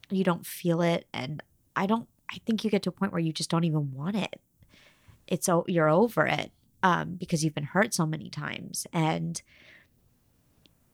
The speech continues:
you know, no one can ever hurt you. They just build your character. And the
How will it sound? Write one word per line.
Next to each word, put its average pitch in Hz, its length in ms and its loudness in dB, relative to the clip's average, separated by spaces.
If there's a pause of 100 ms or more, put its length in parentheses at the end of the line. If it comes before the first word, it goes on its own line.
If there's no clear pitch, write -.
(100)
you - 160 -20 (100)
know, 185 80 -6
no 175 260 2
one 214 180 4
can 214 260 2
ever 165 480 2 (140)
hurt 175 200 2
you. 190 180 6
They 175 140 4
just 160 260 -4
build 160 300 2
your 151 100 0
character. - 720 -8 (2000)
And 170 200 0
the 165 120 -2